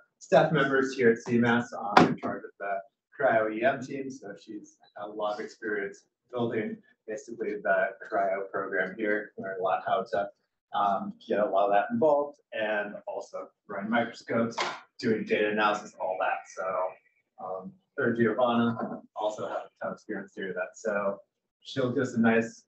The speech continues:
introduction on how to do some of the data analysis. And, uh, if you have questions on data analysis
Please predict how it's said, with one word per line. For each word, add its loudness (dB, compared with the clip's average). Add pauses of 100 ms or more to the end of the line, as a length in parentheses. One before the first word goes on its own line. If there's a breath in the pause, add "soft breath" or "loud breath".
(140)
introduction 0
on 0
how 0
to 4
do 6
some -2
of -6
the -2
data 4
analysis. 2 (640)
And, -2 (440)
uh, -14
if -16
you -2
have -8
questions 0
on -8
data -4
analysis 0